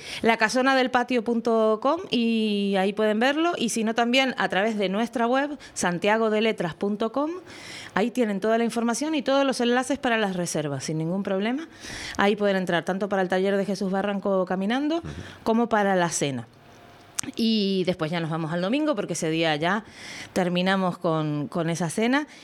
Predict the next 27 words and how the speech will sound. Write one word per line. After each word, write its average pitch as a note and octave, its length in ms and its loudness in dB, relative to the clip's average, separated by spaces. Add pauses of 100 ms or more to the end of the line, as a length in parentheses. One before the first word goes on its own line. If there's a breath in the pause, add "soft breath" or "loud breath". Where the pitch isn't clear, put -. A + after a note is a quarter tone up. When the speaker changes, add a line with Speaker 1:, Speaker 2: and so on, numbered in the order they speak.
(180 loud breath)
Speaker 1:
Y A3+ 480 4
empezamos G3 440 0
con G#3+ 120 -2
un G3 80 -2
taller F3+ 240 0
de F3+ 60 -2
escritura F3+ 680 0
creativa E3+ 500 0
para D#3 180 0
niños, C4 380 2
también G3 320 0
con F3 340 0
Siracusa. B3 800 0 (500 loud breath)
Eh, G3+ 440 4
vamos C#4+ 200 2
a D4+ 60 2
tener C#4+ 160 4
una C#4 240 4
ruta B3+ 300 2
poética A#3 580 0 (240)
preciosa. G3 840 -2
Esto B3+ 280 -2
es C#4+ 280 -2 (260)
un A#3 140 0
proyectazo, F3 600 -2
de D3 100 0
verdad. D3+ 360 0